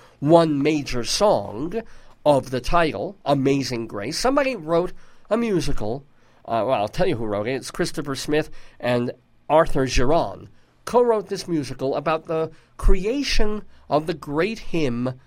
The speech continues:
Amazing Grace. They, they, it's an amazing story behind it. There's this guy who was a slave owner,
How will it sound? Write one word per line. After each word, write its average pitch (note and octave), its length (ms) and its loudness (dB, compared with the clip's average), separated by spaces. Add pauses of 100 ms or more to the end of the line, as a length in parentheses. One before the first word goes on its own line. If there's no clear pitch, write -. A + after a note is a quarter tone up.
(120)
Amazing C#3 600 -2
Grace. A#2 580 2 (360)
They, C3 220 0
they, B2 240 -8
it's C#3 480 -10
an D3+ 160 2
amazing G3 400 0
story E3+ 320 -2
behind G#3 440 -2
it. - 160 -14
There's C3+ 200 -4
this D3 180 -6
guy A#2 460 -4
who D3 100 -6
was C#3+ 140 -6
a C#3 60 -6
slave F3+ 460 -4
owner, A2+ 360 -4